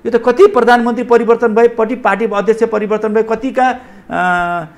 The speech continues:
उथल पुथल भयो, परिवर्तन, त्यसै परिवर्तन हुन्छ, हुने सम्भावना रहन्छ, सम्भावना रहन्न।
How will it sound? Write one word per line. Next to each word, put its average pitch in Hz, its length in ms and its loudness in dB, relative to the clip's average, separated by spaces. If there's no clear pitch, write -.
उथल 240 260 2
पुथल 233 300 2
भयो, 220 120 2
परिवर्तन, 226 360 2
त्यसै 262 200 -4
परिवर्तन 262 520 2
हुन्छ, 226 280 -4
हुने 233 180 2
सम्भावना 233 420 2
रहन्छ, 247 340 0
सम्भावना 233 580 0
रहन्न। 254 680 0